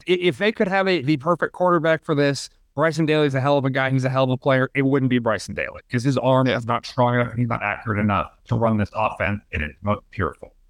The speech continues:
Speaker 2: They are tailoring. They've actually done a really nice job of tailoring the offense to his strengths.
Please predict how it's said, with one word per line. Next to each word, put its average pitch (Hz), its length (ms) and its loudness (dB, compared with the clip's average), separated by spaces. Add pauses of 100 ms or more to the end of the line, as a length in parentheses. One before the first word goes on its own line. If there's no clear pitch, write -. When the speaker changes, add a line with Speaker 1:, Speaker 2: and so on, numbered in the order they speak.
(320)
Speaker 2:
They 131 560 0
are 85 280 2
tailoring. 107 640 0
They've 117 180 -2
actually 170 240 0
done 104 160 0
a 87 40 2
really 101 200 2
nice 107 240 0
job 73 260 -2
of 76 120 -4
tailoring 82 360 0
the 71 140 -2
offense 71 380 -2
to 78 300 0
his 90 200 0
strengths. - 540 -4